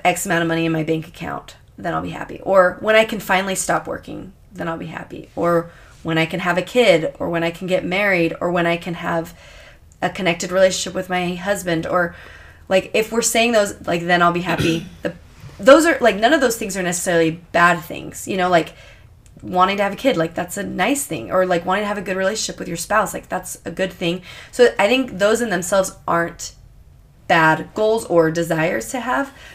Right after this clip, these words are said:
but I think it's where it comes with the condition of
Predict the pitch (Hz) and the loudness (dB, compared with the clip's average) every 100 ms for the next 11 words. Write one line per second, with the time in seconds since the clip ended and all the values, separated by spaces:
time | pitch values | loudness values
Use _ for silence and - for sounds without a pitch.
0 | - 202 196 214 185 - 185 180 175 - | 4 6 6 2 -4 -2 4 6 4 2
1 | 175 175 170 - - - - - - - | -2 0 -2 -8 -16 -20 -20 -20 -20 -20
2 | - 180 196 190 - 196 196 180 170 - | -16 -4 -2 -2 -4 -6 -4 0 2 2
3 | 160 156 127 135 - | -2 -2 -4 -8 -16